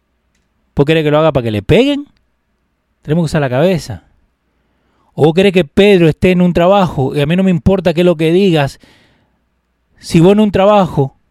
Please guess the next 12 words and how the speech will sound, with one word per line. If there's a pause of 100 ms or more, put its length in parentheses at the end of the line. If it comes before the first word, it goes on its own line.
(680)
tenés
un
cliente (600)
que
es
anti-Trump (800)
y
vos
te
pones
a
hablar